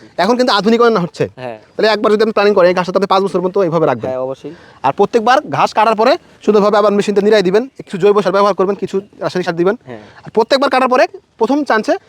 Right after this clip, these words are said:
Speaker 2: ইউরিয়া সারটা দিবেন না,
Speaker 1: প্রথম
Speaker 2: একটু পরে চান্সে, পরের বার দিবেন।
Speaker 1: হ্যাঁ, হ্যাঁ।
Speaker 2: তাহলে আপনার কি হবে? ঘাসের শাখা
Speaker 1: শাখা
Speaker 2: প্রত্যেকবারই
Speaker 1: বেশি
Speaker 2: বড়
Speaker 1: হবে।
Speaker 2: বেশি হবে
Speaker 1: হ্যাঁ।
Speaker 2: এবং খুবই ভালো ফলন পাবেন। ক্লিয়ার বুঝতে পারছেন?
Speaker 1: জি, জি, জি।
Speaker 2: আপনার আর, আর কোনো অনুভূতি আছে খামার বা ঘাস দেখে বা গরুর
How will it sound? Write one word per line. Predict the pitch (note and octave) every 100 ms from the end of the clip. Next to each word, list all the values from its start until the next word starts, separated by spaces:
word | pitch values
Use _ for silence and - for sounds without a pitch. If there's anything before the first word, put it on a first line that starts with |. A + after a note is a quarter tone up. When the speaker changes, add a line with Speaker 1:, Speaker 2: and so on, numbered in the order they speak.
| _ _ _ -
Speaker 2:
ইউরিয়া | F#3 G#3+
সারটা | D#4 G#3+
দিবেন | C#3+ G2
না, | A2+ _ _ _
Speaker 1:
প্রথম | -
Speaker 2:
একটু | A#3+ B3+
পরে | C4+
চান্সে, | B3 G#3 A3+
পরের | B3
বার | A3+ E3
দিবেন। | A2+ G2
Speaker 1:
হ্যাঁ, | C3+ A#2+
হ্যাঁ। | A2+ G2+ -
Speaker 2:
তাহলে | F3 A3+
আপনার | A#3+ A#3
কি | A3+
হবে? | E3+ A2+ _ _ -
ঘাসের | C#3+ B3
শাখা | - -
Speaker 1:
শাখা | F3
Speaker 2:
প্রত্যেকবারই | - A3+ A3+ A3
Speaker 1:
বেশি | D#4+
Speaker 2:
বড় | G3+
Speaker 1:
হবে। | F3+
Speaker 2:
বেশি | E3+
হবে | D#3 G#2+ A#2+
Speaker 1:
হ্যাঁ। | B2 G#2+
Speaker 2:
এবং | F#3 -
খুবই | C4
ভালো | A#3+ F#3
ফলন | F3 E3
পাবেন। | C3 G#2 - _ _ _ - -
ক্লিয়ার | - G#3 A3
বুঝতে | G#3 A3
পারছেন? | G#3+ A#3+
Speaker 1:
জি, | C#4 B2
জি, | G#2+ A2 _
জি। | B2+
Speaker 2:
আপনার | D3+ G#3+
আর, | G3 F#3+
আর | G3
কোনো | G#3 G#3+
অনুভূতি | G3+ G3+
আছে | F#3
খামার | G3+ F3 F#3 F#3+ E3
বা | D#3+
ঘাস | C#3+ D#3 E3
দেখে | E3 F3 D#3
বা | D#3 D3+ C#3+
গরুর | E3